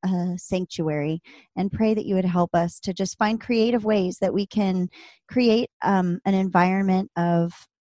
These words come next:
prayer, just a prayerful place, um, for ourselves, for our families,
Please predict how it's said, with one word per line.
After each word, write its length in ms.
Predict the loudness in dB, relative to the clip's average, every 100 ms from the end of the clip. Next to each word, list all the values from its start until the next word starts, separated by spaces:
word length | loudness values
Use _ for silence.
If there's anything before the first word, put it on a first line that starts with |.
| _ _
prayer, 600 | -8 -2 0 0 -2 -4 -6
just 200 | -6 -4
a 40 |
prayerful 800 | -2 2 4 4 4 4 4 2
place, 640 | 0 -2 0 -2 -4 -12 -8 -2
um, 440 | 0 0 -2 -6 -12 _ -20 _
for 280 | 0 2 2
ourselves, 680 | -2 0 2 4 4 2 -2
for 140 | -2
our 140 | 0
families, 760 | 0 0 2 4 4 4 4 2